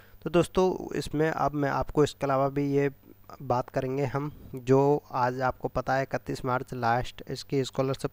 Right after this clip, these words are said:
फॉर्म की डेट है, तो कंप्लीट डिटेल है, सभी को हम बात करते हैं। लेकिन सबसे पहले हम बात करने वाले हैं कि जो आपके स्कॉलरशिप फॉर्म हैं ओल्ड स्टूडेंटों के लिए, उनके लिए। तो दोस्तों, यहाँ से सबसे पहले आप एक बार ये पेमेंट वाला बिल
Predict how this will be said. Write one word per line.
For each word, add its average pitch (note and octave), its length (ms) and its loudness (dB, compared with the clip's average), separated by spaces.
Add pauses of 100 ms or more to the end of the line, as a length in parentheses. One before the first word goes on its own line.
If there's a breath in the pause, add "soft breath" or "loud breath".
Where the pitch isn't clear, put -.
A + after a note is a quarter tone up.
फॉर्म C3 280 2
की C#3 120 0
डेट B2 260 -2
है, C3 120 -2 (560 loud breath)
तो D3 100 8
कंप्लीट D3 360 4
डिटेल C#3 280 0
है, D3+ 80 2
सभी B2+ 240 0
को C#3 140 2
हम C3+ 80 -2
बात A#2+ 200 2
करते C3+ 240 -2
हैं। C#3+ 60 -2
लेकिन C3+ 320 -2
सबसे C#3 340 0
पहले C#3 220 0
हम C#3+ 140 0
बात A#2+ 220 2
करने C3 260 -2
वाले A#2 260 2
हैं C#3 100 0
कि C#3 140 -6
जो C3+ 180 2
आपके C3+ 400 0
स्कॉलरशिप C3+ 480 -2 (100)
फॉर्म B2+ 360 4
हैं D3+ 140 -2 (500 loud breath)
ओल्ड D#3+ 220 12
स्टूडेंटों C#3 560 2
के C#3 120 -6
लिए, D#3 100 0
उनके A#2+ 360 -4
लिए। G#2+ 180 -6 (540 loud breath)
तो D3 80 -2
दोस्तों, D3+ 320 2
यहाँ C3 280 2
से D#3+ 200 -2
सबसे C3 280 -4
पहले C#3+ 220 -2
आप D3 320 -2
एक C3+ 200 -4
बार C3+ 180 0
ये C3 200 0
पेमेंट C3 500 -2
वाला B2+ 220 2
बिल C3+ 320 -2